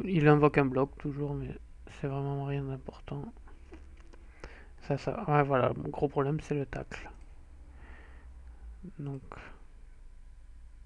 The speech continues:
voilà, on va faire un petit rox. Trois cent douze,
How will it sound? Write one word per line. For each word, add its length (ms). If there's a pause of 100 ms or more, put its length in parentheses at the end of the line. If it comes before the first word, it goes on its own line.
(3750)
voilà, 440 (1040)
on 120
va 140
faire 280
un 100
petit 280
rox. 380 (4000)
Trois 240
cent 160
douze, 400